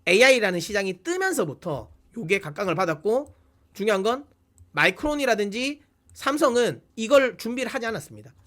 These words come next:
에이아이 자체가 이렇게 빨리 올 거라 생각 안 했던 거죠. 물론 마이크론은, 마이크론 또 큐엘씨를 했었어요. 근데 대부분 서버용이 아닙니다. 이거는 그냥 저가 피씨용, 여기 용도로만, 어, 개발을 한 거고요. 삼성은 애초에 큐엘씨가 없었어요.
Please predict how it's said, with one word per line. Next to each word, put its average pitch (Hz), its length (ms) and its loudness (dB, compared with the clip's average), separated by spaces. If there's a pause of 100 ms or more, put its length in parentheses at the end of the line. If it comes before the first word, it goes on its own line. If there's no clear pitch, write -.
(120)
에이아이 294 340 4
자체가 202 380 0
이렇게 220 320 -2
빨리 247 220 -4
올 143 120 -4
거라 196 120 -4
생각 202 240 -12
안 120 100 -6
했던 175 260 -6
거죠. 107 180 -18 (420)
물론 233 500 6
마이크론은, 226 800 0
마이크론 214 420 0
또 233 220 0
큐엘씨를 392 640 0
했었어요. 349 460 -8 (400)
근데 320 400 2 (120)
대부분 220 320 4
서버용이 262 420 2
아닙니다. 113 400 -10
이거는 226 300 0 (160)
그냥 190 160 -4
저가 208 400 0
피씨용, - 360 -12 (480)
여기 277 440 8
용도로만, 185 800 2 (220)
어, 127 300 -6
개발을 208 360 2
한 220 80 -8
거고요. 143 320 -10 (200)
삼성은 311 400 2
애초에 196 300 2
큐엘씨가 - 460 -6
없었어요. 127 360 -16